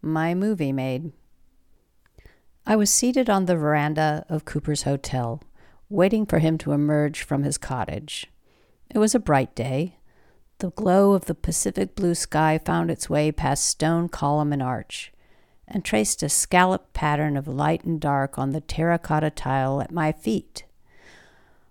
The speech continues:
Once upon a time in the late nineteen twenties, the chateau was constructed as a luxury apartment building, a little slice of idealized France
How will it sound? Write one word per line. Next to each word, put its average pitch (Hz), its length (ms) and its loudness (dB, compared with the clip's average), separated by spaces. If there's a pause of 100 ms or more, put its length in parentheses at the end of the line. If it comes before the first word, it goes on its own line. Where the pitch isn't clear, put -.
Once 233 260 0
upon 190 240 2
a 180 80 2
time 156 400 2
in 165 80 2
the 143 80 -2
late 156 240 2
nineteen 139 460 -2
twenties, 139 580 -2 (160)
the 175 100 -2
chateau 214 460 0
was 202 220 -2
constructed 190 880 -4
as 165 180 -2
a 156 60 -2
luxury 202 640 0
apartment 143 640 -4
building, 127 560 -6 (600)
a 214 140 -4
little 202 400 -2
slice 151 720 -2
of 165 160 -6 (100)
idealized 170 920 0
France 135 500 -4